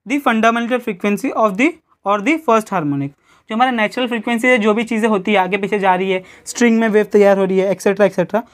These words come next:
वो सब हमारी क्या हो जाती है, नेचुरल फ्रीक्वेंसी में हम लोग काउंट करते हैं। और जो नेचुरल फ्रीक्वेंसी होती है, उसी को हम लोग फर्स्ट हार्मोनिक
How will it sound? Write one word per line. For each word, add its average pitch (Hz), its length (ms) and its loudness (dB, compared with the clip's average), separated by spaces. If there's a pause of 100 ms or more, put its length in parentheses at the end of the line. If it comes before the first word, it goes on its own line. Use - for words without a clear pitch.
(260)
वो 202 80 2
सब 247 120 2
हमारी 247 240 2
क्या 247 120 -2
हो 240 100 -4
जाती 247 220 -4
है, 247 60 -2
नेचुरल 214 300 0
फ्रीक्वेंसी 220 420 -2
में 240 80 2
हम 220 100 2
लोग 220 100 0
काउंट 196 220 2
करते 196 220 0
हैं। 240 120 -4 (340)
और 185 60 0
जो 220 100 0
नेचुरल 220 320 -2
फ्रीक्वेंसी 226 460 0
होती 226 160 0
है, 226 60 2
उसी 202 180 0
को 214 80 0
हम 214 100 0
लोग 233 100 -2
फर्स्ट 185 320 0
हार्मोनिक 190 400 0